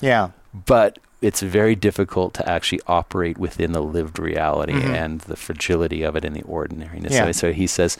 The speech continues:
Speaker 2: to basically to cast your patient and tempt him, uh, and, uh, to be shipwrecked on the real, the, the, the shoals of, of disappointment and discouragement.
Speaker 1: Mm-hmm.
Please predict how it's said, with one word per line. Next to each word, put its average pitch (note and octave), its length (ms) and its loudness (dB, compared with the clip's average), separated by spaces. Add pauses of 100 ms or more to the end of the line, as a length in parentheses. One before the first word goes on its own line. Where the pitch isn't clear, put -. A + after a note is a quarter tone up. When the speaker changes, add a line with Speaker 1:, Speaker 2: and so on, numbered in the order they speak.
(300)
Speaker 2:
to G2+ 120 2
basically F#2 800 0 (400)
to G2 120 -4
cast - 680 -2 (260)
your G2 120 -2
patient - 680 0
and E2+ 220 -6
tempt A2 320 -2
him, F2 180 2 (480)
uh, F2+ 300 0 (160)
and, F2 340 -2
uh, - 300 -8
to F#2 160 2
be E2+ 160 -2
shipwrecked - 760 2 (380)
on F2 160 2
the F2+ 120 2
real, F#2 280 4
the, F2 200 2
the, F2+ 220 -2
the F#2 160 0
shoals G#2 560 4
of, - 220 -8
of - 320 -10
disappointment F2 760 -2
and D2+ 140 -8
discouragement. F2 920 -6
Speaker 1:
Mm-hmm. F#2 60 -4